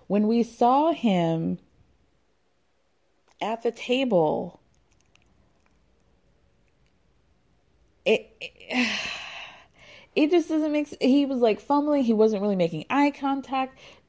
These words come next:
You know, it was just pointless. And so if you wanna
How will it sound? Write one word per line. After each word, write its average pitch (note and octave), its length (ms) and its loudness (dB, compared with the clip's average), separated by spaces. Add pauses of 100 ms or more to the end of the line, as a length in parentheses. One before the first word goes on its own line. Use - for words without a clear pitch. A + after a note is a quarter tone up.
You G#3+ 320 -6
know, E4 240 -4
it D#4 120 0
was E4 180 0
just E4+ 180 -4
pointless. G4 460 -4 (340)
And E4+ 120 -4
so F#4 180 4
if F#4 120 0
you G#4 200 2
wanna G4 320 0